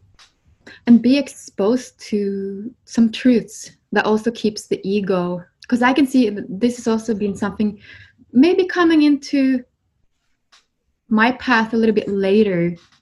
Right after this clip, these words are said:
I can see a lot of, like, very in-, inflated egos in the more spiritual realms. For example, ch-, channeling. So ten years ago, I channeled a work that came through a ceremony that became a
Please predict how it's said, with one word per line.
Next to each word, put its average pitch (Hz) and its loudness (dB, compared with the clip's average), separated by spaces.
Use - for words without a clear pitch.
I - -12
can 240 2
see 254 2
a 233 4
lot 220 2
of, 208 -2
like, 190 -4
very 202 -2
in-, 185 -6
inflated 190 -4
egos 175 -4
in 160 -4
the 214 2
more 208 2
spiritual 185 -6
realms. 156 -8
For - 2
example, 202 -2
ch-, - -16
channeling. 208 0
So 202 -6
ten 226 2
years 240 2
ago, 208 0
I 208 -4
channeled 175 -4
a 180 -6
work 165 -6
that 196 -4
came 196 -2
through 196 2
a 185 -2
ceremony 185 -4
that 190 -6
became 185 -4
a - -6